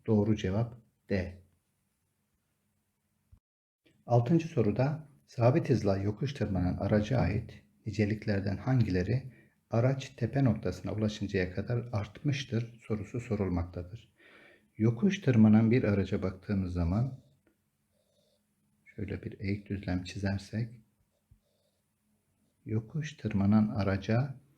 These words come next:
etki eden kuvvetler F kuvvetinin etkisi altındadır.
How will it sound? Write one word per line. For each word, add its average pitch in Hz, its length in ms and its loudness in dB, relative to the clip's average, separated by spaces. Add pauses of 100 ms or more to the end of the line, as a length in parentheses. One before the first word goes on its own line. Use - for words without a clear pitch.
(460)
etki 123 360 -2
eden 110 320 2
kuvvetler 98 520 -2 (200)
F 160 220 -4
kuvvetinin 117 600 4
etkisi - 360 -6
altındadır. 90 680 -6